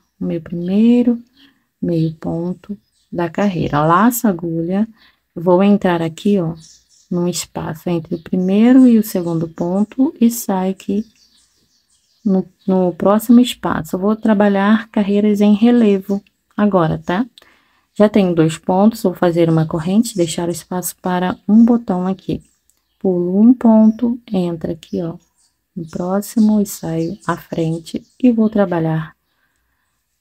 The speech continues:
até o fim da carreira assim, dessa forma. Nossa, o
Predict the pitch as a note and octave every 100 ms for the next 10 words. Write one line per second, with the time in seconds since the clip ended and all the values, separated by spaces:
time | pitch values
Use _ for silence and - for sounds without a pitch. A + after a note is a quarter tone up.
0 | _ - - - B3+ C#4 - A3 G#3 G3
1 | - F#3+ E3+ F3 G#3 - - - - G3+
2 | - - D#3+ - _ _ _ _ - F#3
3 | F3+ D#3+ _ -